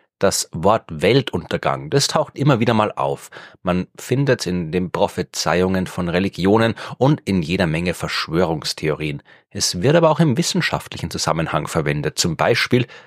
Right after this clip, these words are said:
wenn es um die Folgen der Klimakatastrophe geht. Aber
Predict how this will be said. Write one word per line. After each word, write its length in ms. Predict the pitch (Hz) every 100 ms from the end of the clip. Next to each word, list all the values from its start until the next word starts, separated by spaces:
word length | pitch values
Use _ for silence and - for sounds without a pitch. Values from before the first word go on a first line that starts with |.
| _
wenn 140 | - 98
es 100 | 98
um 80 | 101
die 80 |
Folgen 420 | 90 - 90 107 101
der 120 | 98
Klimakatastrophe 1080 | - 127 151 - - - - - 139 - -
geht. 320 | - 65 - _ _ _ -
Aber 260 | 104 98